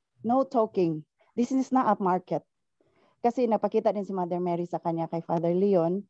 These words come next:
Pwede niyo siya hanapin kasi mayroon siyang, ano, siyang message dyan sa, ano, sa YouTube. Oh, yan ang sinasabi niya, bawal magsalita sa mesa, ay sa, ano, sa, sa simbahan before and after. Dapat prayers daw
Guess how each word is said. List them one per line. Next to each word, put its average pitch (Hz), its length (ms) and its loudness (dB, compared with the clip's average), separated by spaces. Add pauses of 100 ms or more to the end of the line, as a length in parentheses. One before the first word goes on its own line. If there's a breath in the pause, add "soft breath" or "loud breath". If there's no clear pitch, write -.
Pwede 180 160 -4
niyo 190 160 -2
siya 180 160 -2
hanapin 175 560 0
kasi 175 160 -10
mayroon 165 400 0
siyang, 160 240 -4 (480 soft breath)
ano, 180 240 4
siyang 160 400 -2
message 165 480 -4
dyan 160 240 0
sa, 156 320 -4
ano, 156 160 -6
sa 156 240 -4
YouTube. 170 640 0 (480 loud breath)
Oh, 170 240 2
yan 247 240 2
ang 247 80 -2
sinasabi 208 560 0
niya, 190 320 0 (240)
bawal 226 560 2
magsalita 190 640 -4
sa - 160 -8
mesa, 175 480 -2 (160)
ay 190 160 2
sa, 175 160 4
ano, 180 160 4
sa, 165 320 2 (320 soft breath)
sa 180 320 2
simbahan 226 800 2 (880)
before 233 400 2
and 190 160 -2
after. 170 480 -4 (480)
Dapat 214 400 2
prayers 208 400 2
daw 165 320 2